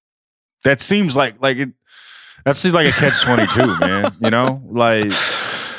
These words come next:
it's, it's just, we haven't seen a situation like this in a long time, because the fact of the matter is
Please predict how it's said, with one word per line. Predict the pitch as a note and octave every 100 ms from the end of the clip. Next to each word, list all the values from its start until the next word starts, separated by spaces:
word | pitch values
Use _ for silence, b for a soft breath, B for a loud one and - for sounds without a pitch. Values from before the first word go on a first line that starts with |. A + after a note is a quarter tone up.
| B -
it's, | B2+ G#2 - -
it's | C3 -
just, | - C#3+ - - - _ _
we | - C3
haven't | C#3 C#3 C#3 B2+
seen | - - A#2 A2 G2+ F#2 - _
a | F#2+
situation | - - A2 - G2 F2+ F#2 - G#2+ F#2 F2+ - _ _
like | G2 F#2+ E2+
this | D#2+ F2+ F#2 - - - _ _ _
in | D2
a | C#2+ _ F2
long | F#2+ F2
time, | - - D#2 C#2+ E2+ _ b b b -
because | E2+ A2+ G2 E2+ - -
the |
fact | G2+ B2 A2+
of | F#2
the | F2
matter | G2 F#2+ E2+
is | D#2+ D#2 D2+